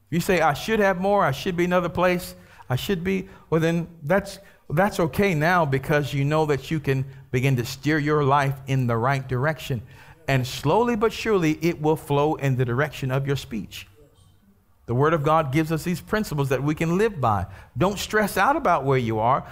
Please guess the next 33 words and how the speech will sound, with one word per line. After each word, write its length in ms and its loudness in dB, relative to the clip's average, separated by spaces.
Don't 120 0
stress 320 -2
about 300 2
what 240 0
you 140 0
have 340 2
or 180 0
what 200 0
you 60 -4
don't 260 2
have. 280 0
Don't 160 2
have 180 0
to 60 -8
stress, 340 -2
stress 340 -2
out 120 2
about 300 0
it. 120 -6
Just 240 -4
begin 280 0
to 140 -2
speak 460 -6
in 120 -2
the 100 0
right 220 0
direction. 460 -2
In 160 2
other 180 2
words, 300 0
turn 400 2
the 80 0
car 680 2